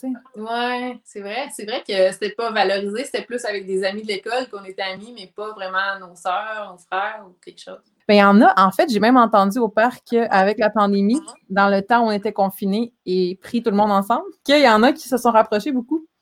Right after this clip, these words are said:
Speaker 2: Ouais, c'est ça. Ben, c'est ça, ça fait réaliser plein de trucs, là, puis, euh, même pour les familles qui le font déjà, là. Mais, euh, c'est ça. Je pense que, je pense que c'est ça, c'est un temps de réflexion, puis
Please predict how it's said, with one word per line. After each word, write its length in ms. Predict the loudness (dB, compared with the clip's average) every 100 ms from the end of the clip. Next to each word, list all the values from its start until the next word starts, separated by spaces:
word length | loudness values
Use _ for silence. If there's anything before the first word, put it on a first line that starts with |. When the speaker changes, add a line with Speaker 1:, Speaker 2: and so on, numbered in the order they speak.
| -16
Speaker 2:
Ouais, 220 | -10 -10 -10
c'est 80 | -14
ça. 140 | -12 -10 -10 _ _ _ _ -12
Ben, 100 | -12
c'est 140 | -10
ça, 100 | -8 -6
ça 100 | -6
fait 120 | -4
réaliser 340 | -2 -4 -4 -6
plein 200 | -8 -8
de 40 |
trucs, 300 | -10 -12 -10
là, 80 | -14 -14
puis, 320 | -14 -8 -4 -4
euh, 280 | -4 -8 -14 _ _ -10
même 160 | -8 -6
pour 80 |
les 80 | -8
familles 340 | -4 -6 -6 -12
qui 120 | -16
le 60 |
font 180 | -14 -10
déjà, 340 | -8 -8 -10 -10
là. 180 | -10 -14 _ _ _ _ _ -14
Mais, 480 | -6 -4 -4 -4 -8
euh, 40 | -12
c'est 240 | -16 -16
ça. 60 | -16 -16 -16
Je 80 | -8
pense 240 | -8 -6
que, 80 | -4
je 520 | 2 2 2 0 -4
pense 240 | -10 -10 -8
que 280 | -4 -4
c'est 140 | -4 -10
ça, 200 | -14 -12
c'est 200 | -8 -6
un 140 | -6
temps 140 | -6 -6
de 60 |
réflexion, 800 | -6 -8 -10 -10 -12 -10 -10 -12 _
puis 440 | -14 -12 -12